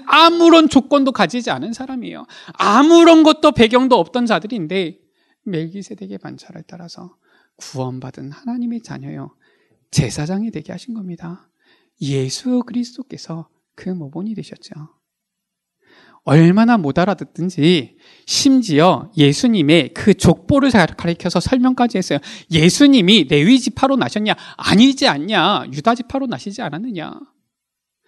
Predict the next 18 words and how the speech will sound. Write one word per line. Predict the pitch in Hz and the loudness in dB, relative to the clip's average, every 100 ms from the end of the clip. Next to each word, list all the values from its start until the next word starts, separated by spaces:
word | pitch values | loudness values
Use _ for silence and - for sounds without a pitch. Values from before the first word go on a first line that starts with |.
| _ _ - | _ _ 2
예수님께서도 | 190 208 - 294 302 285 262 269 | 6 6 6 4 4 2 0 2
원래 | 190 180 220 | 2 4 2
제사장이 | - 196 226 247 233 | 4 2 2 2 2
될 | 160 | 0
수 | - | 0
없는 | 156 208 240 | -2 0 2
분이신데, | 208 190 208 254 185 - _ - | 4 4 4 2 2 -2 _ -6
예수님께서 | 160 165 262 262 190 156 | -2 2 4 2 2 0
대제사장 | - 143 165 127 139 175 | 0 0 -2 -6 -6 -6
되신 | 147 - 175 | -6 -8 -10
거 | |
아니냐, | 175 127 202 131 | -10 -8 -6 -8
그리스도께서. | - 143 - - - - 139 135 _ _ _ _ _ _ - | -8 -14 -14 -16 -16 -14 -16 -18 _ _ _ _ _ _ -6
그래서 | - 285 285 254 277 269 | 0 2 2 0 0 0
그 | 269 247 233 | 0 0 2
예수 | 151 135 - 151 | 2 0 -2 -8
그리스도로 | - 208 - 240 - | -8 -12 -10 -14 -8
말미암아 | 143 139 135 147 | -8 -6 -10 -10